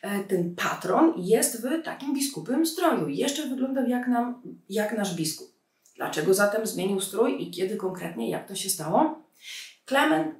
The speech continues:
Clark Moore spopularyzował świętego Mikołaja i w ogóle ideę zostawiania dzieciom prezentów nie początkiem grudnia, ale,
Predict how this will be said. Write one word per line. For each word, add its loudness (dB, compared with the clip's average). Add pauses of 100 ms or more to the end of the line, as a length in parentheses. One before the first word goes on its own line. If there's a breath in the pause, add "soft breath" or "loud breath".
Clark -4
Moore 2
spopularyzował -2
świętego -4
Mikołaja -2
i -4
w 6
ogóle 4
ideę 2
zostawiania -4
dzieciom -4
prezentów 0
nie 12
początkiem -2
grudnia, -4
ale, 0